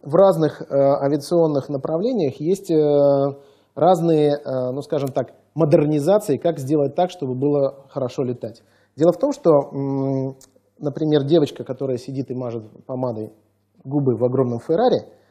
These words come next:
э, где-нибудь на улицах Москвы, она же не парится, что там у нее внутри, там какой-то дроссель надо подтянуть, там зажигание, там еще что-то. Это, это не нужно ничего. Это все автоматом передано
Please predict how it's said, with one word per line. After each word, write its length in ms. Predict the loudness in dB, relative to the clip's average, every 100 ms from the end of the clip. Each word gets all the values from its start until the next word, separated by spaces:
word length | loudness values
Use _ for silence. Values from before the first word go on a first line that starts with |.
| _ _ _ _ -12
э, 220 | -6 -4
где-нибудь 360 | 0 0 -2 -2
на 100 | 0
улицах 300 | -2 -4 -2
Москвы, 360 | -2 0 -2
она 160 | 2 2
же 120 | 0
не 100 | 0
парится, 360 | 2 2 0 -6
что 140 | -6
там 180 | -4 -2
у 40 |
нее 180 | 0 0
внутри, 340 | 0 0 0 0
там 160 | -4
какой-то 340 | -4 -2 -2 -2
дроссель 380 | 0 0 0
надо 180 | -6 -6
подтянуть, 500 | -8 -10 -8 -8 -8
там 300 | -12 -14 -14
зажигание, 600 | -14 -12 -8 -6 -6 -8
там 160 | -10 -14
еще 200 | -14 -14
что-то. 240 | -16 -16 -14
Это, 200 | -12 -12
это 280 | -14 -14 -12
не 100 | -8
нужно 280 | -8 -10
ничего. 480 | -16 -18 -16 -16 -16 _ _ _ _
Это 180 | -10 -8
все 180 | -4 -4
автоматом 480 | -2 -4 -4 -4 -4
передано 500 | -4 -4 -6 -8